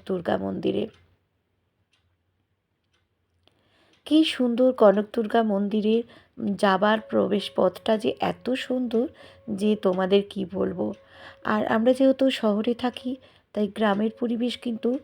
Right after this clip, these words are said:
ভীষণ ভালো লাগে। আর এই দিকটা কিন্তু অনেকটাই গ্রামেরই মতো, তাই তোমাদের দেখাচ্ছি, দেখো। আর এই মন্দিরের চত্বরে কিন্তু প্রচুর হনুমান, এত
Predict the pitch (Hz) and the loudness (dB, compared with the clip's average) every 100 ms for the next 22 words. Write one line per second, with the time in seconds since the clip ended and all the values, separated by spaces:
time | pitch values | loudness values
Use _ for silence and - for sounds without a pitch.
0 | - - _ - 196 - 233 262 254 226 | -12 -20 _ -4 -4 -2 -2 0 2 2
1 | 226 226 202 214 269 - - _ - 185 | 2 2 2 -2 -4 -12 -20 _ -2 0
2 | 180 - - 233 208 233 - 262 269 262 | 0 -4 -4 -2 -2 -2 -2 0 -2 0
3 | 262 - 208 220 - 240 - 208 190 208 | 0 0 -2 -2 -2 -2 0 -2 0 -2
4 | 220 214 196 190 220 294 _ _ _ _ | -2 -2 -2 -2 -4 -4 _ _ _ _
5 | - 208 202 233 220 220 226 208 208 - | 0 2 2 0 -2 -2 -2 0 -2 -2
6 | 214 - - 220 196 190 - 185 202 - | -6 -6 -6 -2 0 -2 -2 -4 -4 -10
7 | - - 202 202 - 240 277 277 277 269 | -20 0 2 2 2 0 2 2 0 0
8 | 277 269 269 220 190 - 247 247 247 214 | 0 0 0 2 2 0 -4 -4 -6 -6
9 | 226 220 - 214 220 247 262 247 202 180 | -6 -6 -4 -4 -4 -6 -4 -4 -4 -4
10 | 180 180 175 - - _ _ _ _ _ | -4 -4 -6 -14 -20 _ _ _ _ _
11 | 233 233 - | -2 -2 2